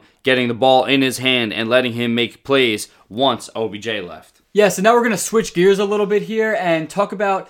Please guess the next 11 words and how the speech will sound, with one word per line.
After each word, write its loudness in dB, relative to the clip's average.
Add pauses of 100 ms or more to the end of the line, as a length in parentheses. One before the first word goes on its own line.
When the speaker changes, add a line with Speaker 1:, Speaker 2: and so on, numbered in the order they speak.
(120)
Speaker 2:
how 2
a 2
supporting 4
cast -4 (220)
can 0 (240)
make 2
or -4
break -4
a -4
player's -2
production -4